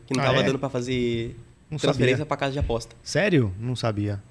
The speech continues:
Speaker 1: Quando eu vi, eu fiquei indignado. Eu falei assim, pô, eu até postei uma história no dia, eu falei assim, "Pô, o dinheiro é meu, eu quero gastar com aposta, eu não posso?"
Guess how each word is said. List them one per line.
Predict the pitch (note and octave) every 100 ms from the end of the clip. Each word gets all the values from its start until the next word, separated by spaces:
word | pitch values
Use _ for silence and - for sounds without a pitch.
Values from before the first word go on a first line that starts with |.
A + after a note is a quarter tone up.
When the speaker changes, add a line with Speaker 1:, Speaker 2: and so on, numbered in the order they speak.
| -
Speaker 1:
Quando | G3
eu | A3
vi, | G#3+
eu |
fiquei | G#3+
indignado. | F#4 A#4 A4+ - G#3+
Eu |
falei | E3+ D4 F#4
assim, | G4 F#4
pô, | -
eu | D#3
até | E3+
postei | - A#3+ A3
uma | F#3
história | - D3+ D#3+
no | C3
dia, | C#3
eu | C#3+
falei | D3+
assim, | D3 D#3
"Pô, | - F#3 - - - - -
o | C#3+
dinheiro | D3 G3
é |
meu, | A#3+ C#3 - - - - -
eu | D3+
quero | F3+
gastar | F3 E3+ F3
com | G3
aposta, | G3 D3 D3 - - - - -
eu | F#3
não | F#3+
posso?" | - C#3 G#3+